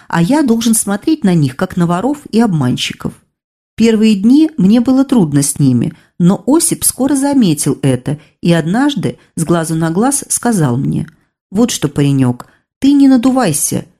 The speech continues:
это ни к чему, понял?» Я, конечно, ничего не понял, но почувствовал, что старик понимает нелепость моего положения –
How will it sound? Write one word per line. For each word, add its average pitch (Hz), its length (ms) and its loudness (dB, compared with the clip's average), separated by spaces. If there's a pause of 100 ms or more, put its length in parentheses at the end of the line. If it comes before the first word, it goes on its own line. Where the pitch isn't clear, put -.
(120)
это 220 220 0
ни 233 140 0
к 240 60 -4
чему, 190 440 0 (140)
понял?» 254 420 0 (840)
Я, 254 160 2
конечно, 262 640 2
ничего 226 440 2
не 143 120 0
понял, 131 480 -4 (260)
но 196 120 2
почувствовал, 277 580 -2
что 240 180 -2
старик 277 460 -2
понимает 233 540 0
нелепость 247 580 2
моего 143 280 2
положения – 151 720 -4